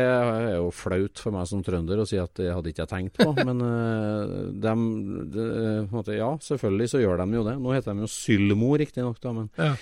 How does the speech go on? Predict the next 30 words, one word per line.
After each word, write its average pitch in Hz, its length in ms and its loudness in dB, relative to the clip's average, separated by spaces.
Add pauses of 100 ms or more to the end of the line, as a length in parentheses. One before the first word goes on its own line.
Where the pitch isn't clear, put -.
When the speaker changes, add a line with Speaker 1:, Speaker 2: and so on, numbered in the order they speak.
(540)
Speaker 1:
men 156 340 4
lang 143 260 8
historie 135 360 6
kort 156 220 2
da. 139 100 2 (760)
Jeg 120 260 0
sendte 123 360 2
oppover 98 460 0
blokka 98 440 -2
til 107 120 -2
min 104 160 0
Schwimbagen 98 720 2
da, 98 140 0
treogførti 98 520 -2
mile 82 220 -4
blokka, 85 340 -4
som 123 180 -4
jeg 110 140 -2
jo 101 160 -2
har 95 160 -4
fått 92 220 -6 (100)
vannjettrensa, 82 1900 -4 (120)
og 98 160 -4
den 95 160 -4
er 92 80 -4
jo 85 80 -2
helt 87 160 -6
nydelig, 95 420 -4
men, 113 320 -4
eh, 104 320 -6